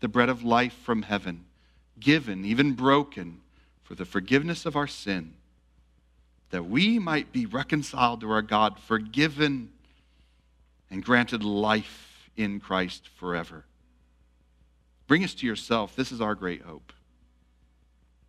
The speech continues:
We long for the day of completion, at the day of Christ Jesus. Thank you, Lord.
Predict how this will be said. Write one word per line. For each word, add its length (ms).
We 160
long 520
for 180
the 100
day 460
of 200
completion, 720
at 80
the 80
day 280
of 180
Christ 420
Jesus. 680
Thank 220
you, 60
Lord. 340